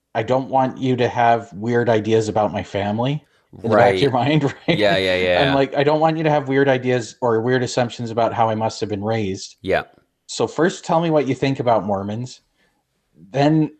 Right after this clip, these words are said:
Speaker 1: if there's anything that I need to correct that's way out to lunch, like from a Born Again leaflet, I can correct that. And then I can explain to you how weird it is.
Speaker 2: Yeah.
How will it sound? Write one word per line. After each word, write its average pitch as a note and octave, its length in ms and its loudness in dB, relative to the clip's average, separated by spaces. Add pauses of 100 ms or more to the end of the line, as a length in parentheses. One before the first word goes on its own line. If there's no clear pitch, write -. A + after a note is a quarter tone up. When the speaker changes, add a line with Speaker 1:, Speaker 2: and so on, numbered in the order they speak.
Speaker 1:
if - 180 -4 (340)
there's A#2+ 200 -2
anything C3+ 360 0
that A#2 120 4
I A2+ 80 2
need A#2+ 220 -2
to A2+ 100 -12
correct G#2+ 380 -2
that's G#2 220 -2
way A2+ 140 2
out G#2 160 2
to G#2 100 -12
lunch, G2+ 340 -8
like G2 180 -2
from G#2 140 -4
a G2+ 60 -4
Born G#2+ 240 -2
Again G2 260 -4
leaflet, F#2+ 440 -8
I G#2 100 -8
can G2 200 -10
correct G#2 340 -4
that. G2+ 240 0 (340)
And G#2 200 -2
then B2+ 160 2
I B2+ 80 4
can A#2+ 160 -2
explain A2 420 -4
to G#2+ 60 -4
you G2+ 80 0
how G#2 140 2
weird G2 260 -4
it F#2 120 -6
is. F2 300 -12 (160)
Speaker 2:
Yeah. F#2 220 -2